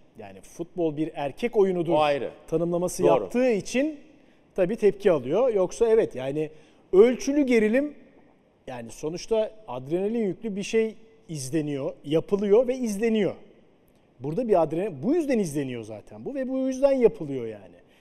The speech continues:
Speaker 1: Sadece, e, sadece keyif almak değil, işin içinde adrenalin ve gerilim de var. Ama bu ölçülü bir şekilde olursa evet, ben de seninle hemfikirim ama <laughs> Graham Souness yanlış kelimelerle tarif etmiş bunu.
Speaker 2: Ya.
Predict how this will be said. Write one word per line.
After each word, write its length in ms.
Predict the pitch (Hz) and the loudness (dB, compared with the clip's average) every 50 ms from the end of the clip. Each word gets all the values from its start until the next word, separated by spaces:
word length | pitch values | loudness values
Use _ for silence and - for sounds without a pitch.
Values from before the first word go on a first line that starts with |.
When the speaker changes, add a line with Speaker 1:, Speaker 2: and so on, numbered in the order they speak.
| _ _ _ | _ _ _
Speaker 1:
Sadece, 680 | - - 175 175 160 156 151 135 139 151 151 151 156 - - - | -8 -4 -2 -2 -2 -2 -4 -4 -2 -2 0 -2 -2 -6 -12 -12
e, 720 | 139 135 135 135 131 131 131 131 131 131 127 127 127 127 131 - _ _ _ _ _ _ - _ _ _ _ _ _ _ _ _ _ | -12 -10 -8 -8 -8 -8 -8 -8 -8 -8 -10 -10 -10 -12 -14 -20 _ _ _ _ _ _ -20 _ _ _ _ _ _ _ _ _ _
sadece 440 | - - - 170 214 247 214 208 208 | -20 -10 -6 -2 -2 0 0 -2 -4
keyif 300 | - 196 196 190 180 - | -4 -4 -6 -4 -2 -2
almak 380 | 165 160 160 165 160 156 - | -4 -2 -2 -4 -4 -6 -6
değil, 120 | - 143 104 - _ _ | -10 -14 -14 -14 _ _
işin 200 | 117 - - 165 | -18 -16 -14 -14
içinde 280 | 156 - - 151 160 156 | -14 -14 -12 -10 -8 -8
adrenalin 500 | 135 131 120 127 135 139 147 160 170 156 | -8 -8 -10 -10 -12 -10 -10 -10 -10 -10
ve 60 | 139 | -10
gerilim 400 | 123 120 127 123 135 156 160 131 | -10 -10 -12 -12 -10 -10 -10 -10
de 80 | 120 | -12
var. 260 | 98 110 165 247 - _ - _ _ _ _ _ _ _ _ _ _ | -12 -12 -12 -14 -14 _ -20 _ _ _ _ _ _ _ _ _ _
Ama 200 | - 208 202 208 | -8 -8 -6 2
bu 120 | 226 220 202 | 6 6 6
ölçülü 320 | 214 202 - 220 254 233 | 6 6 0 -6 -6 -6
bir 40 | 220 | -4
şekilde 320 | - 196 160 160 160 180 | -4 -4 -4 -2 0 2
olursa 480 | 220 214 196 180 165 - 220 233 233 220 208 | 2 2 2 0 -2 -2 -2 -2 -2 -2 -2
evet, 300 | 202 180 139 - - 165 | -2 -2 -2 -2 -4 -4
ben 160 | 165 170 165 | -4 -4 -4
de 60 | 170 | -6
seninle 320 | - - 170 165 170 170 | -6 -6 -6 -4 -4 -4
hemfikirim 480 | 165 156 - 160 147 - 151 208 226 220 - | -4 -6 -8 -10 -12 -6 -6 -6 -6 -6 -8
ama 180 | 180 180 180 | -6 -4 -4
<laughs> 0 | |
Graham 360 | 170 156 185 - - - 254 - | -2 -2 -2 -4 -4 -6 -8 -6
Souness 320 | - 190 190 233 226 208 | -6 -6 -6 -6 -2 0
yanlış 340 | 202 190 190 202 208 190 - | 2 2 2 0 -2 -4 0
kelimelerle 580 | - 190 165 160 160 151 143 143 139 135 139 | 0 0 2 2 -2 -2 -4 -4 -6 -6 -8
tarif 360 | 127 - - 151 151 143 117 143 | -10 -10 -10 -10 -10 -10 -10 -12
etmiş 280 | 143 - 156 - - | -14 -14 -18 -18 -14
bunu. 140 | 156 180 226 | -6 -2 -2
Speaker 2:
Ya. 140 | 247 240 | -2 -2